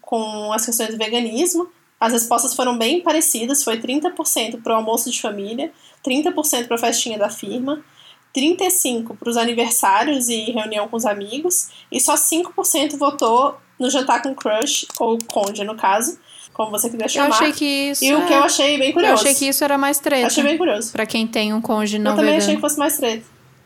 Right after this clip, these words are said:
Speaker 1: É, pois é. Talvez, eh, as pessoas deem uma,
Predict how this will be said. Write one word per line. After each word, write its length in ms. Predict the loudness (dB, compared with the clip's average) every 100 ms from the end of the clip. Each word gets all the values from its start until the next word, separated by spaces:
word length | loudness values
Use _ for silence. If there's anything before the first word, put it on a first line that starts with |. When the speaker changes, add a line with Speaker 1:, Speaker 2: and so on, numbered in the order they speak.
| _ _ -4
Speaker 1:
É, 200 | -2 -2
pois 240 | -4 -2
é. 220 | -2 -2 -8 -20 -20 -20 -20 -2
Talvez, 280 | 2 2 4
eh, 340 | 2 4 4
as 140 | 2 0
pessoas 320 | 0 0 0
deem 220 | 0 0
uma, 520 | 0 0 0 -2 -6